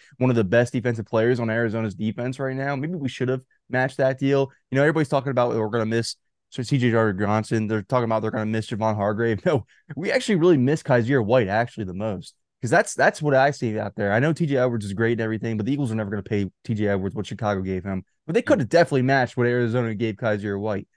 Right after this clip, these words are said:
for sure. And he's been a very, very, very underrated player. And he was a very underrated player on that Eagles Super Bowl team. They miss him a lot. But I will say his replacement in Zach Cunningham, you could do a lot worse. You could do a lot worse, especially for a guy that was so late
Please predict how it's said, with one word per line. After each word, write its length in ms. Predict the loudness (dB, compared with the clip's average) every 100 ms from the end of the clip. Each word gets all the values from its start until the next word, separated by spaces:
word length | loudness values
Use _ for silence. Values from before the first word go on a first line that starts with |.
| _ _
for 100 | -2
sure. 400 | 0 2 4 4
And 160 | 2 0
he's 200 | -4 -2
been 180 | 0 0
a 40 |
very, 460 | 0 2 4 4 0
very, 500 | -2 0 0 0 -2
very 360 | 2 2 2
underrated 380 | -2 -4 -6 -4
player. 300 | -4 -2 0
And 120 | -2 -6 _ _ -2
he 80 |
was 140 | 0 0
a 40 |
very 220 | 2 4
underrated 380 | 4 4 2 0
player 200 | 2 2
on 100 | 2
that 100 | 0
Eagles 280 | -4 -6 -6
Super 160 | -6 -4
Bowl 140 | -4
team. 260 | -2 -2 0
They 120 | 0
miss 200 | -2 -4
him 100 | -4
a 40 |
lot. 340 | 0 0 0 -6 _ _ _ _
But 260 | 4 4 2 _ _ _ _ _ _ 0
I 100 | 4
will 240 | 6 4
say 240 | 4 2
his 140 | 2 0
replacement 480 | -2 -2 -2 -2 -4
in 60 |
Zach 200 | -2 -4
Cunningham, 520 | -4 -2 -2 -2 -4 -8 _ _ _ _ _ _
you 100 | -2
could 140 | 2
do 120 | 4 4
a 40 |
lot 260 | 4 2 -2
worse. 480 | -8 -10 -16 -16 _ _ _ _ _ _ _ _
You 80 | -2
could 180 | 2 4
do 100 | 4
a 40 |
lot 260 | 4 4 6
worse, 180 | 4 2
especially 380 | 2 2 0
for 120 | -2 -2
a 60 |
guy 220 | 2 2
that 160 | 2 0
was 180 | -4 -8
so 300 | 0 2 2
late 480 | 0 0 0 0